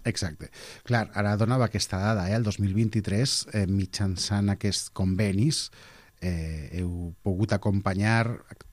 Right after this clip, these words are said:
tot aquesta gruix d'entitats, etcètera, eh, més de tretze mil cinc-centes persones.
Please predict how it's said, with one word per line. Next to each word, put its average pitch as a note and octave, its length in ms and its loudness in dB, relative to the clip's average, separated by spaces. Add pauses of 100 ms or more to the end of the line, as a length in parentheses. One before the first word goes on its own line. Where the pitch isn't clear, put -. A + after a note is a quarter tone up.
(100)
tot - 180 -12
aquesta E2+ 460 -4
gruix F#2 320 0
d'entitats, F#2 680 -2
etcètera, G2+ 520 -2 (480)
eh, F2+ 180 -2
més F#2+ 220 0
de B2 140 -2
tretze A2 260 0
mil G2 140 2
cinc-centes G2+ 500 0
persones. - 560 0